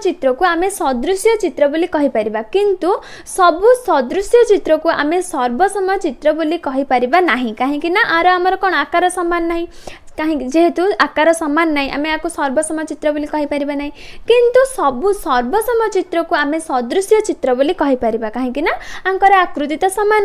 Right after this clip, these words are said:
ଅଛି। ଆଉ ସଦୃଶ୍ୟ ଆମର କ'ଣ? ଯୋଉଠି ଆକୃତି ସମାନ ଥିବ ସେଇଟା ଆମର ସଦୃଶ୍ୟ। ତାହେଲେ ଏଇଟା ତମେ ମନେ ରଖିବ, ସବୁ ସର୍ବସମ ଚିତ୍ରକୁ ଆମେ ସାଦୃଶ୍ୟ ଚିତ୍ର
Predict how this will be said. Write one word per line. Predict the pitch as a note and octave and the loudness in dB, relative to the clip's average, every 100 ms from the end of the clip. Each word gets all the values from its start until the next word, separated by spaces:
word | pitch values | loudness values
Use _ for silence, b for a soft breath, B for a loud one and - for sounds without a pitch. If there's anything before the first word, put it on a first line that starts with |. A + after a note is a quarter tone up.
| F#4+ | 0
ଅଛି। | F#4 F4+ C#4 | 0 -2 -2
ଆଉ | D4 | -2
ସଦୃଶ୍ୟ | C4+ B3 C#4 D4 E4 | -2 -2 -4 -2 -2
ଆମର | E4 F4+ F#4+ | 0 -2 0
କ'ଣ? | B4 E4 B3 | 0 0 0
ଯୋଉଠି | C4 C4 D4 B3 | 0 0 0 0
ଆକୃତି | F#3 F3 C#4 | -2 -4 -6
ସମାନ | C4+ C#4+ D#4+ F#4 | -4 -2 -2 0
ଥିବ | G#4 G#4+ | 0 -2
ସେଇଟା | G4 F4+ | -2 -2
ଆମର | F4 F4 F4+ | -2 -2 -4
ସଦୃଶ୍ୟ। | F4 D4+ D#4+ - E4 B B B - | -4 -4 -6 -6 -8 B B B -4
ତାହେଲେ | E4 F#4 G#4+ | 0 2 2
ଏଇଟା | D4+ C#4+ | 2 0
ତମେ | C#4+ D4 D4 | -4 -4 -4
ମନେ | D4+ F4 | -2 0
ରଖିବ, | F#4 G4 G4 A4 - | 0 0 0 0 -2
ସବୁ | D4+ C4 C#4+ G#4+ G#4+ | -4 -2 0 0 0
ସର୍ବସମ | F#4 D4+ D#4+ E4+ E4 D#4+ D4+ | 0 0 -2 -2 -4 -6 -6
ଚିତ୍ରକୁ | C#4+ C4 B3+ E4+ | -6 -4 -2 -2
ଆମେ | C#4+ D4 D4 | -2 -4 -4
ସାଦୃଶ୍ୟ | A#3 A#3 C#4+ E4 F#4+ F4+ | -6 -6 -6 -4 -4 -4
ଚିତ୍ର | B3 - | -8 -6